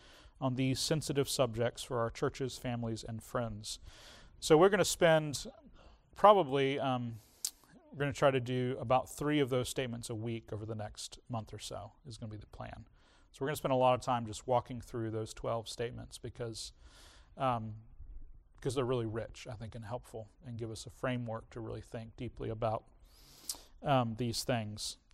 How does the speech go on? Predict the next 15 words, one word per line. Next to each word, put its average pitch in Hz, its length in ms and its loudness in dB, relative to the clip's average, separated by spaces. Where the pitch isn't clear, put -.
Our 147 100 10
committee 180 360 6
also 175 380 8
gathered 151 420 8
explanatory 156 960 4
essays 160 480 4
from 160 160 -2
our 135 100 6
members 143 440 2
that - 160 0
discuss - 480 2
issues 143 400 0
assigned 156 480 4
to 120 180 -2
us, - 360 -2